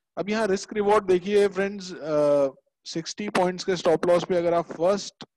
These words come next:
target पे भी booking करते हैं, तो almost one is to three से better stop, अ, risk reward हो जाता है। और आज निफ्टी ने one four eight double five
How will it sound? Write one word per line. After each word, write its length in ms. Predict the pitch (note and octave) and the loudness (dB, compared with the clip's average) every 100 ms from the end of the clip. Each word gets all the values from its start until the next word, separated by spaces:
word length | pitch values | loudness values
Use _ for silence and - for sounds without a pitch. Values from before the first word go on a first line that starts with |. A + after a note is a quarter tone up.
| _ | _
target 400 | D#3 D3 D#3 E3+ | -4 -2 -2 -8
पे 220 | - D#3 | -8 -8
भी 240 | D3+ D#3+ G3 | -8 -10 -10
booking 500 | F3+ D#3 - D#3+ D#3 | -8 -8 -8 -12 -6
करते 300 | C#3+ - D3 | -6 -4 -10
हैं, 260 | C3 A#2+ _ _ _ _ _ _ - | -12 -16 _ _ _ _ _ _ -4
तो 300 | D#3+ D3+ D3+ | -2 0 0
almost 380 | D#3+ E3+ F3 E3 | -2 -4 -4 -6
one 260 | D#3 E3+ | -6 -6
is 60 | E3 F3 | -6 -4
to 80 | |
three 240 | F3 - E3 | -4 -4 -6
से 140 | E3+ | -4
better 260 | D3+ C#3 D#3 | -4 -4 -6
stop, 320 | - C3+ - | -4 -6 -6
अ, 560 | D#3 C#3+ C#3 C#3 C3+ D3+ | -8 -4 -2 -2 -2 -4
risk 200 | D3+ D3+ | -6 -6
reward 300 | C#3+ C3+ A#2+ | -2 -2 -2
हो 60 | |
जाता 280 | A#2 A2+ - | -6 -12 -16
है। 100 | - _ _ _ _ _ _ _ _ _ _ _ _ _ | -20 _ _ _ _ _ _ _ _ _ _ _ _ _
और 120 | E3 | -10
आज 260 | D3+ D#3 E3+ | -6 -6 -8
निफ्टी 320 | D#3 - E3 | -16 -14 -14
ने 180 | F3 C4 - _ _ _ _ | -12 -14 -18 _ _ _ _
one 200 | D3+ D#3+ | -8 -8
four 280 | E3 E3+ D#3+ | -4 -4 -2
eight 180 | E3 D#3+ | -4 -6
double 300 | D#3 D3 D#3 | -4 -4 -4
five 360 | - D3+ D3+ | 0 0 0